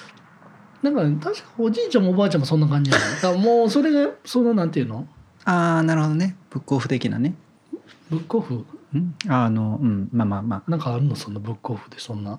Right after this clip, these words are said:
Speaker 2: や、なんか「いらっしゃいませ」って言ったらみんなが言う。
Speaker 1: 「ワンピース一丁！」とかあんの？
Speaker 2: ワンピースは一巻や。
Speaker 1: <laughs>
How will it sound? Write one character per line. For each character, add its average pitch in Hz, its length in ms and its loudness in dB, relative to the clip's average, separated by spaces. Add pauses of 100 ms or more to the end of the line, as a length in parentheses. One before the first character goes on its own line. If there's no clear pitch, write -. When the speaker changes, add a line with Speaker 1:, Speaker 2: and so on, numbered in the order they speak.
(120)
Speaker 2:
や、 123 100 2
な 107 80 2
ん - 20 -2
か 107 80 0
「い 107 80 0
ら 110 80 0
っ - 20 -4
し - 120 -6
ゃ 117 40 -2
い 117 40 2
ま 127 100 2
せ」 - 80 -6
っ - 40 -20
て - 120 -20
言 101 100 -4
っ - 40 -
た - 0 -
ら - 0 -
み - 60 4
ん - 20 6
な - 80 6
が 381 40 4
言 415 40 4
う。 440 40 2
Speaker 1:
「ワ - 60 -2
ン - 40 -2
ピ 466 120 6
ー 415 40 2
ス 440 140 4
一 427 200 2
丁！」 381 240 4 (100)
と - 60 -12
か 123 140 -4
あ 120 40 -2
ん 131 100 0
の？ 117 160 -6 (960)
Speaker 2:
ワ 135 120 0
ン 175 80 0
ピ 165 80 2
ー - 20 -6
ス - 60 -4
は 120 60 -4
一 117 140 -4
巻 95 180 0
や。 101 160 -12
Speaker 1:
<laughs> - 60 -18